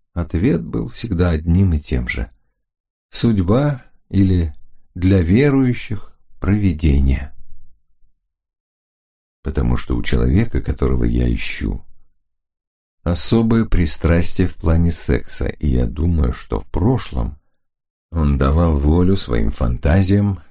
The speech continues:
в таких местах, как это». Маркус знал,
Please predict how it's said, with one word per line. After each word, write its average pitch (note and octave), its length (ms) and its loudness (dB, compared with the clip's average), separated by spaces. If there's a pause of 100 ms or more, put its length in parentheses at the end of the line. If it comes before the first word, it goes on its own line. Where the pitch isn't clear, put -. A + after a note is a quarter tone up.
в - 80 -20
таких - 380 -2
местах, F#2+ 680 0
как - 360 -4
это». - 520 -4 (2250)
Маркус B2+ 360 2
знал, G#2 420 2